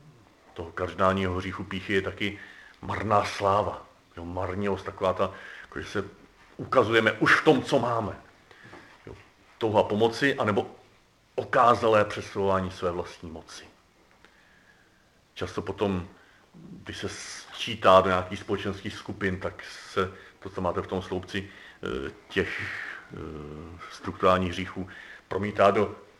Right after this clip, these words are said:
symbolu postavení, že prostě potřebujeme mít na dveřích to ing, nebo to ředitel, nebo, jako myšleno je dobře myšleno, funk-, funkčně myšleno samozřejmě, jo.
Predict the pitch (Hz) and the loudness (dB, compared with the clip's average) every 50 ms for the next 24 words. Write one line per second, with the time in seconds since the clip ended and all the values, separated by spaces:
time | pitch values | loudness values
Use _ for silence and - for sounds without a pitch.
0 | _ - - - - 123 110 120 127 131 110 117 117 - - - - 113 98 95 | _ -16 -8 0 0 2 4 6 4 4 4 0 -2 -4 -2 2 2 2 2 2
1 | 87 85 82 82 95 98 - - - - - 107 92 - 110 - - - 104 104 | -2 -4 -10 -8 -10 -8 -8 -10 -12 -12 -12 -12 -10 -10 -10 -8 -6 -4 -2 -2
2 | 104 104 101 98 98 - - - _ _ _ _ _ _ _ _ _ _ - - | 0 -2 -2 -4 -6 -12 -20 -20 _ _ _ _ _ _ _ _ _ _ -20 -10
3 | - 90 92 90 95 110 92 92 90 85 - - 101 101 - - - - 110 107 | -8 -6 -4 -2 -2 -2 -2 -2 -6 -8 -4 0 0 0 0 -2 -2 -2 -2 -2
4 | 95 95 92 90 92 - - 95 90 87 92 92 - - - 101 92 92 90 85 | -2 -4 -4 -6 -8 -6 -6 -6 -4 -4 -4 -6 -8 -6 -2 0 0 2 0 0
5 | 92 90 87 87 - - 104 95 92 92 90 - - 92 92 85 90 87 82 82 | -2 -4 -6 -6 -4 0 0 0 0 -4 -10 -6 -4 -2 -2 -2 -4 -6 -10 -10
6 | 82 - - - - - - _ - - - - - - - - - - - 139 | -12 -12 -14 -18 -20 -20 -20 _ -20 -20 -20 -20 -20 -18 -12 -8 -6 -4 -2 0
7 | 156 151 147 143 139 135 117 135 131 120 - - 110 95 92 95 - 123 117 110 | 2 4 4 8 8 8 6 8 6 4 4 2 0 -2 -2 -2 -2 -4 -4 -4
8 | - - - - 123 113 113 - 110 98 98 92 - - 98 92 87 85 - - | -6 -10 -6 -6 -6 -4 -4 -2 -2 0 0 -2 -2 -2 -2 -2 -2 -4 -4 -4
9 | 92 92 87 87 87 82 80 82 82 - - 95 101 | -4 -4 -4 -4 -6 -6 -8 -10 -12 -14 -16 -18 -18